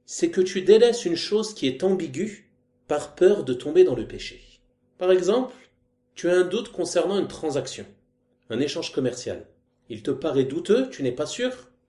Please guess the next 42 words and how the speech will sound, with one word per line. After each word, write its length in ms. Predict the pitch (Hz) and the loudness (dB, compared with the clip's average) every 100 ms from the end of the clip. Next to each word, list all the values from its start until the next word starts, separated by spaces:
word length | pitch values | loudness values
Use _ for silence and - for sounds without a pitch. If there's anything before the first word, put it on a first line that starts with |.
| _ _ | _ _
mais 100 | 139 | 0
la 80 | 175 | 2
manière 360 | 202 233 220 | 2 2 2
dont 120 | 175 180 | 4 2
le 80 | |
commerçant 400 | 170 180 175 - | 4 4 4 0
procède, 600 | 170 - - 247 208 - - _ _ _ _ | 0 0 2 0 0 -6 -18 _ _ _ _
cela 260 | - 190 | -2 0
te 140 | 190 180 | 2 0
fait 160 | 175 | 0
penser 560 | 170 175 - 226 - - _ _ _ | 0 -2 0 -2 -2 -14 _ _ _
qu'il 160 | - 165 | -8 0
y 60 | 190 | 2
a 40 | |
en 60 | 185 | 2
celui-ci, 480 | 175 165 165 - | 0 -4 -6 -10
par 160 | 220 180 | -4 0
exemple, 340 | 165 196 208 | 0 -2 -2
une 100 | 165 | -4
forme 280 | - 175 151 | -2 -2 -2
d'usure, 640 | 131 147 98 95 - - _ _ | -2 -2 -4 -10 -14 -20 _ _
une 60 | 127 | -12
forme 240 | 160 156 | -6 -2
de 80 | 131 | 2
riba. 440 | 123 120 90 - _ _ _ _ | 2 0 -8 -12 _ _ _ _
Mais 80 | 175 | -6
tu 140 | 185 | -2
n'as 100 | 247 | -2
pas 140 | 254 285 | 4 4
la 80 | - | 4
certitude. 560 | - - - - - - _ _ _ _ | -2 -6 -10 -12 -16 -20 _ _ _ _
Cela 220 | _ 214 | _ -2
te 80 | 220 | 2
paraît 260 | 220 196 190 | 4 4 4
ambigu. 720 | 214 190 180 123 131 - - _ _ _ | 2 2 0 -4 -10 -18 -20 _ _ _
Tu 80 | 165 | 2
vas 140 | 233 | 4
donc 220 | 240 202 | 4 2
délaisser 400 | 196 262 240 - | 2 2 2 0
cette 200 | 254 208 | -2 -2
transaction, 500 | - 190 190 185 269 | -2 2 2 2 -2
pourquoi ? 580 | 254 - 233 269 - - | -4 0 0 0 -4 -20